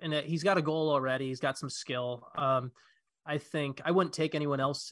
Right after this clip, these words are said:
out right now. I'm still waiting. Uh, I'm still giving Gurianov some rope,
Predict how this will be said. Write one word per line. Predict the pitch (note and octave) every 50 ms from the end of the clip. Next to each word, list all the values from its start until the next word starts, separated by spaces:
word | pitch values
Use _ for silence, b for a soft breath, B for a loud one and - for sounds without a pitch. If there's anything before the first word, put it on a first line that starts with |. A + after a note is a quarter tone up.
| -
out | - D3+ D3 D3+ C#3+
right | E3 D3+ C#3+
now. | C#3+ D3 D3+
I'm | D3 C3+ C3
still | - - - D#3+ D3 D3 C#3+
waiting. | C3 C3+ C3+ C#3 C3+ C#3+ C#3+ C#3+ C#3+ C#3+ B2+ _ -
Uh, | - C#3 C3+ B2+
I'm | C3 C#3+
still | C3+ - - E3 D3
giving | C3+ C#3 C#3+ C#3+ C#3 C3+
Gurianov | B2+ C#3 C3+ C3 B2+ B2+ B2 B2+ C3 B2+ B2+ B2+
some | - - C3+ A#2+ A#2+
rope, | B2 A#2+ B2 D3+ E3+